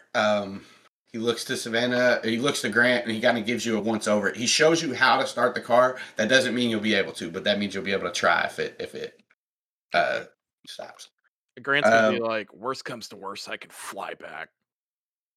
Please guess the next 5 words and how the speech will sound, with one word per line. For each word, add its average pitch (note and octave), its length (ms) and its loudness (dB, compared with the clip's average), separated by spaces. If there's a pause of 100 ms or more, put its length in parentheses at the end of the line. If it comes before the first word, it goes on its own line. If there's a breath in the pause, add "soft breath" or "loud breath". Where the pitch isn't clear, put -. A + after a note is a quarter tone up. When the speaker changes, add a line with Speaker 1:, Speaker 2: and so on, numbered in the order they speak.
(1600)
Speaker 1:
Be - 80 -12
careful. C3 560 0 (1700)
Speaker 2:
Do - 100 -20
my G#2 120 -12
best. - 580 -10